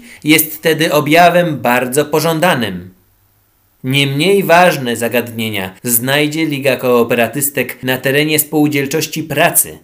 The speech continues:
Ruchu dążącego do podniesienia godności i radości pracy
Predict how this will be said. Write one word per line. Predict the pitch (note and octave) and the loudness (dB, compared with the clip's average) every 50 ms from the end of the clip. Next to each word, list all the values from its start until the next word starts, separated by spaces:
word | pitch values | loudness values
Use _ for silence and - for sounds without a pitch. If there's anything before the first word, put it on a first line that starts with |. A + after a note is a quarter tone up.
| _ _ _ _ _ _ _ _ - | _ _ _ _ _ _ _ _ -2
Ruchu | A2+ B2+ D3+ D#3+ D#3+ E3 E3 | 2 4 4 4 4 2 2
dążącego | D#3+ D#3+ D#3 C#3+ C3+ D3 C#3+ C#3 D#3+ D3+ D3+ D3 | 2 2 2 2 2 0 0 0 2 2 2 2
do | D3 C3+ | 2 2
podniesienia | - D#3 D3 C#3 C#3+ C#3+ C#3 C#3+ C#3+ C#3 B2+ A#2 | 2 0 2 2 0 0 0 0 0 0 0 0
godności | B2 C3 B2 A#2 B2 B2 D3 D#3 D3+ - - - - E3+ F3+ F3+ - - | 0 0 0 0 0 0 0 0 -2 -4 -4 -4 -4 -4 -4 -4 -6 -6
i | - C3+ C3 | -2 0 2
radości | B2 C3 C3 C3+ C3 C#3+ E3+ E3+ - - - F#3+ E3+ | 2 2 2 2 4 2 2 2 2 0 -2 -4 -6
pracy | - - - D3 D3 D3 C#3+ - B2+ A#2+ A2+ | -4 -2 2 2 2 2 2 0 -2 -2 -4